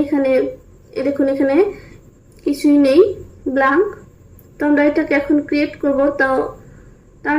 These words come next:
জন্য প্রথমে আমরা হেডার অ্যাড করব। তো আমরা টেমপ্লেটস থেকে অ্যাড নিউ টেমপ্লেটসে চলে যাব। এখান থেকে আমরা হেডার ক্রিয়েট করব।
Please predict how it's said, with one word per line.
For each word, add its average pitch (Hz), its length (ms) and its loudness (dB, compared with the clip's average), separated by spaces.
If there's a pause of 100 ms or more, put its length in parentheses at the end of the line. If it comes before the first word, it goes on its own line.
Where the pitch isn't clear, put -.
জন্য 339 140 10 (140)
প্রথমে 349 460 10 (120)
আমরা 320 200 8 (360)
হেডার 294 340 2
অ্যাড 277 160 0 (120)
করব। 277 200 2 (640)
তো - 140 -8
আমরা 294 160 0 (140)
টেমপ্লেটস 311 480 2 (120)
থেকে 311 260 4 (320)
অ্যাড 285 180 2 (120)
নিউ 302 120 2 (100)
টেমপ্লেটসে 285 520 0 (380)
চলে 285 260 0
যাব। 277 140 -2 (260)
এখান 294 240 2
থেকে 294 140 0 (100)
আমরা 277 220 2 (960)
হেডার 285 320 2 (180)
ক্রিয়েট 262 260 0 (100)
করব। 277 180 2